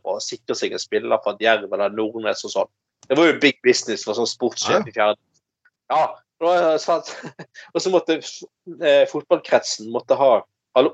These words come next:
Speaker 1: overgangene inn, innen midnatt en fast dato. Ja, for at det skulle være godkjent til neste sesong, liksom. Men så var det noe av de overgangene var ikke klart før, eh, si-, du, husker, husker min far var, eh, på, han var, han var helt euforisk. Han, han, han, han sendte en faks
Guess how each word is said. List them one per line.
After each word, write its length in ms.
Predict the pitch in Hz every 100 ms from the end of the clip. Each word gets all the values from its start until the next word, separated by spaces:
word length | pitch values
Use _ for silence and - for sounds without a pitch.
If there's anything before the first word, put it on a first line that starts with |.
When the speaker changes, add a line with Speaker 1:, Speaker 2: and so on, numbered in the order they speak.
| 123
Speaker 1:
overgangene 640 | 120 131 123 101 95 110 -
inn, 240 | 127 131 - -
innen 300 | 147 151 139
midnatt 560 | 170 147 - 104 - 120
en 80 | 113
fast 240 | 135 - -
dato. 380 | 120 113 101 95 _ _ _ _ -
Ja, 140 | 302 - -
for 160 | - 151
at 80 | 127
det 60 |
skulle 160 | - 113
være 80 | 120
godkjent 340 | 135 - 135
til 80 | 113 139
neste 180 | -
sesong, 240 | 123 127 110
liksom. 240 | 95 - - _ _ -
Men 80 | 139
så 80 | 196
var 80 |
det 80 | 151
noe 80 | 170
av 20 |
de 80 | 165 143
overgangene 340 | 147 147 123 117
var 80 | 135
ikke 400 | 147 - _ -
klart 320 | 143 110 - -
før, 220 | 127 110
eh, 80 | 107
si-, 220 | - 127 - - _
du, 80 | 170 202
husker, 320 | 175 165 156
husker 240 | 165 - 175
min 80 |
far 480 | 143 - 196 156 113 117
var, 160 | 139 131
eh, 160 | 143 143 _ _ - 156
på, 80 | 190 156
han 220 | 151 151
var, 80 | 156
han 120 | 156
var 80 | 170
helt 200 | 185 - -
euforisk. 800 | 139 - 190 156 117 101 - 147
Han, 80 | 156 -
han, 80 | 143 - -
han, 160 | 147 156 160
han 140 | 151
sendte 380 | 143 160 160 185
en 80 | 143
faks 400 | - 180 -